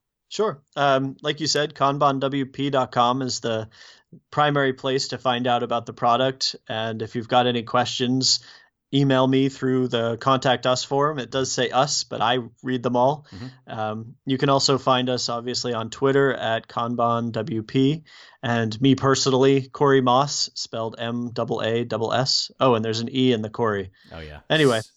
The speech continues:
Speaker 2: C O R E Y,
Speaker 1: um, okay.
Speaker 2: M double A double S.
Speaker 1: There you
Speaker 2: Yeah.
Speaker 1: go. Um, and that's, and that's more, uh, me spouting opinions,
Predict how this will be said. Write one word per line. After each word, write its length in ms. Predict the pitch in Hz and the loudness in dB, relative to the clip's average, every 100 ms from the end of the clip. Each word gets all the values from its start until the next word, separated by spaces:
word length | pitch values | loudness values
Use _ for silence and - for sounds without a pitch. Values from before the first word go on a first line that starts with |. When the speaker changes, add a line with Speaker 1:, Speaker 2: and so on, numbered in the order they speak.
| _ | _
Speaker 2:
C 160 | - 139 | -2 4
O 220 | 127 123 | 4 4
R 260 | 110 104 95 | 2 0 -2
E 140 | 95 | -6
Y, 140 | 90 | -6
Speaker 1:
um, 60 | 85 | -6
okay. 160 | 78 78 | -8 -10
Speaker 2:
M 340 | 110 113 110 | -8 -8 -8
double 220 | 104 98 87 | -8 -8 -8
A 200 | 85 80 | -10 -12
double 200 | 80 73 | -14 -16
S. 420 | - - - - _ _ _ - | -16 -18 -18 -20 _ _ _ -8
Speaker 1:
There 100 | 127 | -4
you 80 | 123 | -2
Speaker 2:
Yeah. 60 | 117 | -2
Speaker 1:
go. 300 | 110 98 - | -4 -4 -4
Um, 380 | 127 120 117 117 | 0 0 -2 -2
and 160 | 147 175 | 0 2
that's, 300 | 156 - - | 2 -2 -4
and 140 | 127 131 | -4 0
that's 260 | 139 - | -2 -2
more, 380 | 139 131 127 123 | -2 0 2 2
uh, 320 | 113 110 107 - _ _ _ - - | 0 0 -2 -6 _ _ _ -20 -10
me 220 | 147 160 143 | -4 0 0
spouting 440 | - 131 123 120 | 2 2 2 0
opinions, 600 | 113 131 123 117 113 - | -4 -4 -2 -2 -4 -6